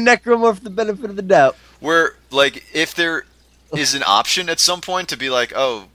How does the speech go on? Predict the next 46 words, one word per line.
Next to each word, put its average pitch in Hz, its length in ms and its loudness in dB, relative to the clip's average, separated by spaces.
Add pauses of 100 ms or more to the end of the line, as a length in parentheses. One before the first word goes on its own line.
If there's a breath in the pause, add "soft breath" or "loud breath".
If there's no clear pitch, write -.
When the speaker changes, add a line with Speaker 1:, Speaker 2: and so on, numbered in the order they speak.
Speaker 2:
you 127 100 -12
know, 104 180 -8
maybe 110 400 -10
we 107 200 -2
can 98 180 -10
talk 107 300 -4
to 107 80 -8
these 101 200 0
guys," 98 380 0
but - 280 -4
at 127 180 0
the 143 120 0
end 156 140 -4
of 147 120 -8
all 139 160 -4
these 127 200 -8
games, 139 260 -6
for 107 120 -10
the 101 40 -10
most 127 200 -8
part, 104 120 -4
except 104 220 -10
for, 101 80 -12
you 110 80 -12
know, 98 100 -10
like, - 140 -12
Fallout - 260 -8
three, 120 200 -8 (180 loud breath)
you 165 140 -6
still 180 240 0
have 120 140 0
to - 60 -10
fight - 240 -2
this - 140 -6
guy. - 240 -6 (500 soft breath)
Speaker 1:
Yeah. 220 280 4 (720)
Speaker 2:
Or 98 160 -8 (320)
woman, 80 260 -12
or 80 140 -16 (160)
it, 85 160 -10 (240)
you 95 80 -14
know, 85 80 -16 (240)
whatever. - 280 2
Speaker 1:
Well, 285 120 6
no, 208 140 6
no, 131 40 4